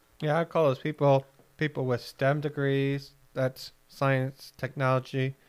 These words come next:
engineering, and mathematics. And, uh, Elon's recently said that he wants to see a,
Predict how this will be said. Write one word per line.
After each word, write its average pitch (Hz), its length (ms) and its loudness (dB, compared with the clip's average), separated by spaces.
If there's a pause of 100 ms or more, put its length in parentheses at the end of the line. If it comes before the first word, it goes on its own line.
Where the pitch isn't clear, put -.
(280)
engineering, 131 580 2
and 117 100 0
mathematics. 127 720 -2 (760)
And, 123 240 0
uh, 107 220 -2
Elon's 175 360 0
recently 151 380 -4
said 139 320 0
that 123 160 -2
he 131 80 -2
wants 139 220 -2
to 135 40 -12
see 135 220 -4
a, 107 240 -2